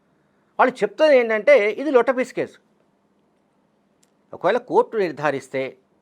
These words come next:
ఇక ఇందులో నే-, నేరం జరిగిందనో, ఇందులో అవినీతి జరిగిందనో, ఇంకేదైనా జరిగిందనో కోర్టు కనుక నిర్ధారిస్తే ఏ శిక్ష వేసినా మేము సిద్ధమే అని అనకుండా ఈ లొట్టపీస్ కేసు, "అబ్బా, ఇందులో ఏమున్నది, ఇది వేస్ట్ కేసు", ఈ దీని మీద ఎందుకు ప్రశ్నలు అడుగుతారని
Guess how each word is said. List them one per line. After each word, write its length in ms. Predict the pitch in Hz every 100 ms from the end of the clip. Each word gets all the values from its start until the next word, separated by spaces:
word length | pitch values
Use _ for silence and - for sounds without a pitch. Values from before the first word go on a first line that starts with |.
| _ _ -
ఇక 100 | 208 214
ఇందులో 200 | 214 202
నే-, 300 | 147 160 143
నేరం 260 | 160 175 143
జరిగిందనో, 600 | 139 147 135 127 147 - _ _ _ _ 220
ఇందులో 220 | 233 202
అవినీతి 320 | 135 185 180
జరిగిందనో, 600 | 131 127 135 120 117 127 - _ _ _ _ 202
ఇంకేదైనా 480 | 226 247 247 262 214
జరిగిందనో 600 | 185 190 170 160 165 -
కోర్టు 420 | - 214 233 226
కనుక 200 | 208 202
నిర్ధారిస్తే 840 | 135 131 120 110 - 160 254 254 _ _ _ _ _ _
ఏ 180 | 202 302
శిక్ష 280 | - 269 294
వేసినా 320 | 247 226 277
మేము 120 | 277
సిద్ధమే 540 | - 185 175 175 170 - _ _ _ _ _ _ _ _ -
అని 280 | 269 285 - 92
అనకుండా 720 | 101 139 107 101 120 233 - _ _ _ _ _ _ _ _ _ _ _ _ _ 165
ఈ 160 | 262
లొట్టపీస్ 540 | 247 135 185 165 185 -
కేసు, 220 | 165 156
"అబ్బా, 240 | 139 147
ఇందులో 260 | 151 143 135
ఏమున్నది, 420 | 131 143 139 135
ఇది 180 | 131 127
వేస్ట్ 540 | 110 131 - 131 123 113
కేసు", 380 | 120 113 123 127
ఈ 180 | 139 185
దీని 260 | 151 240
మీద 140 | 262 233
ఎందుకు 200 | 220 247
ప్రశ్నలు 260 | 226 220
అడుగుతారని 680 | 196 170 160 190 254 180